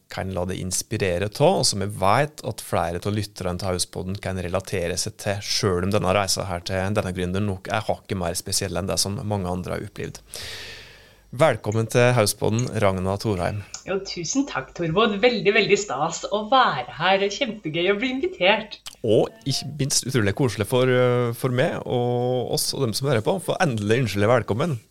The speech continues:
Speaker 2: Ja, takk. Det er, eh, ja, det er så gøy, altså.
Speaker 1: Og skal tilbake til denne linken til det magiske som jeg, jeg nevnte, men aller først, eh,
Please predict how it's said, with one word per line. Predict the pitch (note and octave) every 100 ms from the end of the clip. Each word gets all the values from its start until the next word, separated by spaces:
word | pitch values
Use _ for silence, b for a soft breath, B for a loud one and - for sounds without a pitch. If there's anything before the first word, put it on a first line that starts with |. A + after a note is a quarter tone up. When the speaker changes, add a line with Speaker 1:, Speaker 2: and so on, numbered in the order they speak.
| -
Speaker 2:
Ja, | G#3+ B3+ A4 - -
takk. | D4+ G#4+ -
Det | C#4
er, | C#4 C4 C#4
eh, | C#4+ C#4 B3
ja, | C4+
det | D4+ D4
er | C4+
så | C4+ C4+
gøy, | C4+
altså. | D#4+ - - - - _ _ _ _ _ _
Speaker 1:
Og | B2+
skal | -
tilbake | B2+ C#3 A2 A#2+
til | C#3
denne | B2+
linken | B2+ A2 F#2 - G#2+
til | A#2+ A2+ A2+ A2
det | A2
magiske | B2 F#2+ F2+ F2+ - G2+
som | - G#2+
jeg, | G#2 G#2 G#2+
jeg | G#2+
nevnte, | A#2 A2 F2+ G2
men | G#2 A2+
aller | - A2 A2+
først, | - A2+ - - A2+
eh, | A2 A2 A2+ A2 A2